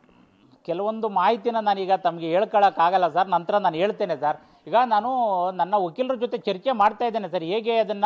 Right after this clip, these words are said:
ಕಾನೂನು ಮೂಲಕ ಹೋರಾಟ ಮಾಡ್ಬೋದು. ನಿನ್ನೆ ನಾನು ದೂರನ್ನು ಕೊಟ್ಟಿದ್ದೇನೆ. ದೂರು ಕೊಟ್ಟ ನಂತರ ನನಗೆ ಬೆದರಿಕೆ ತಂತ್ರಗಳನ್ನ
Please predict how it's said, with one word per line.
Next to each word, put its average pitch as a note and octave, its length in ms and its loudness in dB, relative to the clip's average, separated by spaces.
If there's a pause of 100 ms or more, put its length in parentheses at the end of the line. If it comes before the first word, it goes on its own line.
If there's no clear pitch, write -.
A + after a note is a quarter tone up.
(140)
ಕಾನೂನು G3+ 320 -2
ಮೂಲಕ G3 220 -6
ಹೋರಾಟ F#3+ 300 -2
ಮಾಡ್ಬೋದು. D#3 320 -8 (200)
ನಿನ್ನೆ A#3 360 -4
ನಾನು A3+ 720 0
ದೂರನ್ನು A#3+ 380 -2
ಕೊಟ್ಟಿದ್ದೇನೆ. C3+ 560 -2 (300)
ದೂರು B3+ 240 -2
ಕೊಟ್ಟ A#3 260 2
ನಂತರ A3 380 2
ನನಗೆ G#3 340 0
ಬೆದರಿಕೆ F#3 500 -2
ತಂತ್ರಗಳನ್ನ F3 680 -2